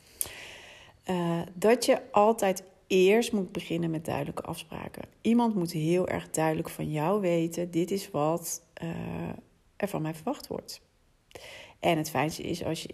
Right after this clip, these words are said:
met elkaar dus ook die afspraken maakt. Hè? Zowel resultaatafspraken als ontwikkelafspraken. En dat kan je dus altijd doen aan het begin van het jaar, maar dat kan je dus ook doen op het moment dat iemand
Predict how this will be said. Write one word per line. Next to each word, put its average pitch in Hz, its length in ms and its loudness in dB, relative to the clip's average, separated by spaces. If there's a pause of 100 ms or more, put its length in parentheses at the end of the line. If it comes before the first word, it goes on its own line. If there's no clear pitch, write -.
(140)
met 151 160 -4
elkaar 151 380 -2
dus 196 180 -2
ook 185 200 2
die 202 160 -4
afspraken - 540 -6 (120)
maakt. - 540 -6
Hè? 208 160 -2 (160)
Zowel 147 340 -4
resultaatafspraken 202 1300 -4
als - 200 -4
ontwikkelafspraken. - 1000 -8 (1500)
En 226 100 4
dat 214 140 4
kan 180 140 2
je 175 60 2
dus 165 120 -2
altijd 165 200 0
doen 156 80 -2
aan 160 60 0
het 156 100 -4
begin 247 220 0
van 220 80 -2
het 190 100 -2
jaar, 165 180 0
maar 160 100 -2
dat 156 100 -8
kan 147 140 -2
je 143 60 -4
dus 139 240 -8
ook 160 220 2
doen 151 160 -4
op 147 80 -6
het 160 100 -8
moment 147 320 -4
dat - 140 -10
iemand 147 360 -6